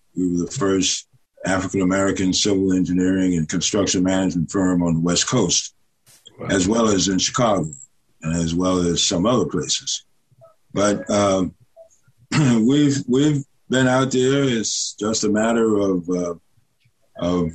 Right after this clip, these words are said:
Speaker 1: of going after it and, and taking the risk. And, um, I've been involved in Black chambers across the country,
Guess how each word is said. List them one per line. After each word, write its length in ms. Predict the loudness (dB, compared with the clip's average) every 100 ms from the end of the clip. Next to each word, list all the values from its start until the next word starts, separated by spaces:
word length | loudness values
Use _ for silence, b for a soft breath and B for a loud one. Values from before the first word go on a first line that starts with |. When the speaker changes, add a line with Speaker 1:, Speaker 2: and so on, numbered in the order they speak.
| -10 -6
Speaker 1:
of 400 | -2 -2 -4 -6 -4
going 340 | 0 2 2 2
after 460 | 2 2 2 2
it 180 | 2 0 -4 _
and, 420 | -2 0 0 -2 -4 _ _ _ _ _ -16 -6
and 220 | -2 0
taking 280 | 2 2 4
the 100 | 4
risk. 420 | 4 2 0 -4 _ _ _ _ _ _ _ _ -4
And, 600 | 0 0 0 0 -2 -4 -10 -6
um, 520 | -2 -2 -2 -2 -6 _ _ -6
I've 260 | -2 -2
been 220 | 0 2 2
involved 640 | 2 2 2 2 0 0
in 380 | 0 0 0 -2 -6 _ _ _ _
Black 260 | -2 0 0
chambers 720 | 0 2 2 2 0 -2 -6 -14 _ _ _ _ _ _ _
across 400 | -10 -4 0 0
the 80 | -2
country, 580 | 0 0 2 2 0